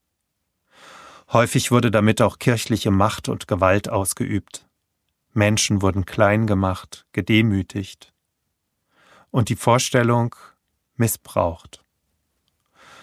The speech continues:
So kommt mir heutzutage das Wort Todsünde schwer über die Lippen. Aber trotzdem finde ich es spannend und lohnend,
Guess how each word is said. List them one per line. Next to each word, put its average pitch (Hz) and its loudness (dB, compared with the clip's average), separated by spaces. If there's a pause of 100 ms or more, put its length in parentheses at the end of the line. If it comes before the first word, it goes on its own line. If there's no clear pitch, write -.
(420)
So - 0
kommt 120 0
mir 120 4
heutzutage 123 2
das 113 0
Wort 107 4
Todsünde 135 0 (1080)
schwer 101 2
über 101 -2
die 92 -2
Lippen. 101 -4 (1600)
Aber 107 2
trotzdem - 0
finde 139 -2
ich 135 -8
es 139 -6
spannend 131 -2
und 107 -2
lohnend, 113 2